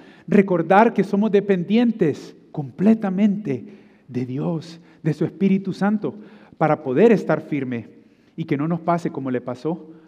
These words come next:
a Pedro en esa noche. Pero, ¿sabe? Hay una segunda razón que podemos ver en Pedro. Precisamente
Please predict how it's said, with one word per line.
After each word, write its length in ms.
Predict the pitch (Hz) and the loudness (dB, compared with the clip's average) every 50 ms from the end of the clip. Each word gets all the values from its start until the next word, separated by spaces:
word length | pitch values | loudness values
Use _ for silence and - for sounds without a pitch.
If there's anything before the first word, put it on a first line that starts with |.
| _ _ - | _ _ -6
a 160 | 131 127 - | -6 -4 -2
Pedro 280 | - 147 143 139 127 127 | -2 -2 0 0 -2 -4
en 100 | 123 127 | -4 -4
esa 220 | 127 - 131 120 | -6 -6 -8 -8
noche. 340 | 120 123 123 120 - 120 - - - - _ _ _ _ _ _ _ - - - - | -8 -8 -10 -8 -10 -10 -10 -12 -16 -20 _ _ _ _ _ _ _ -20 -20 -4 0
Pero, 160 | - 190 190 | 4 4 6
¿sabe? 280 | 190 196 247 247 269 254 | 6 6 6 6 6 6
Hay 100 | 226 233 | 6 6
una 160 | 240 254 247 | 6 4 4
segunda 420 | 247 247 233 220 226 247 240 240 220 | 6 6 4 4 4 2 2 2 2
razón 300 | 208 202 202 226 247 254 | 2 0 0 0 0 2
que 100 | 240 202 | 2 0
podemos 380 | - 180 180 190 202 214 190 | 2 2 2 4 4 2 2
ver 160 | 175 202 202 | 2 2 2
en 160 | 208 196 196 202 | 2 0 0 2
Pedro. 400 | 240 262 262 220 180 147 127 104 - - - - - - _ _ _ _ _ _ _ _ _ _ _ _ _ _ | 4 4 4 4 2 0 -2 -6 -10 -16 -20 -20 -20 -20 _ _ _ _ _ _ _ _ _ _ _ _ _ _
Precisamente 1080 | - 175 170 165 196 214 175 254 220 214 220 240 240 220 247 254 262 254 - - - - | 0 0 2 4 4 4 4 4 4 4 4 4 4 4 4 4 4 2 -2 -12 -16 -18